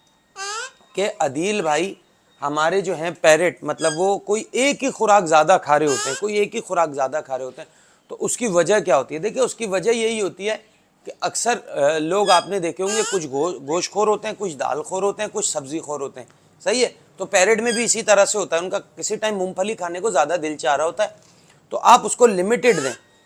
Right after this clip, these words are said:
आप उसको बचपन से ही अपने पैरेट को हर चीज़ की आदत डालें। कुछ लोग कहते हैं, "यार, हमारा तोता सिर्फ सेब ही खाता है,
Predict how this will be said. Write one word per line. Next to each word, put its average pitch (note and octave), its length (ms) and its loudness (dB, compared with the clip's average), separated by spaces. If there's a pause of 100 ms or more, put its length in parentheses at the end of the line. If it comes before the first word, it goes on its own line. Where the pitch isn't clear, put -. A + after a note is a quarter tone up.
(200)
आप G3+ 240 8
उसको G#3+ 220 2
बचपन F3 440 0
से A3+ 100 0
ही A#3 60 2
अपने A3 220 -2
पैरेट F#3 360 2
को A3+ 100 0
हर G3 220 -2
चीज़ - 300 0
की A#3 80 -2
आदत F3 300 6
डालें। B2+ 340 0 (100)
कुछ G#3 200 -6
लोग A3+ 180 -2
कहते G3 220 -4
हैं, A3 60 -2
"यार, A3+ 200 2
हमारा F#3+ 340 2
तोता G3+ 320 -4
सिर्फ - 260 -4
सेब F3+ 240 -4
ही G#3+ 80 -4
खाता F#3 280 -2
है, E3+ 120 -4